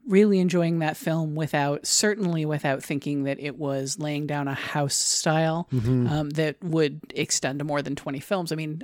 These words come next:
Speaker 1: I, nobody maybe saw that coming except, uh, Kevin Feige and a few, uh, eggheads at Marvel.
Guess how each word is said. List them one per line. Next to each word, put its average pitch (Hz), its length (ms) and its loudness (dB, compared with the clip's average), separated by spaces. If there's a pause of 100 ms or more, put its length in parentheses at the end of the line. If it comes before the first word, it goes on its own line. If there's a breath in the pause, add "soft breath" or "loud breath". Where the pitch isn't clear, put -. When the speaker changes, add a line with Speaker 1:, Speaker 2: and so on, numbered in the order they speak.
Speaker 1:
I, 131 200 -8
nobody 175 460 6
maybe 170 280 4
saw 156 200 -4
that 156 160 -6
coming 151 320 -4
except, 160 460 -4
uh, 151 240 0 (420 loud breath)
Kevin 165 240 0
Feige 160 380 4
and 151 100 2
a - 20 -2
few, 151 360 0
uh, 151 300 -2 (140)
eggheads 151 440 0
at - 80 -6
Marvel. 160 520 0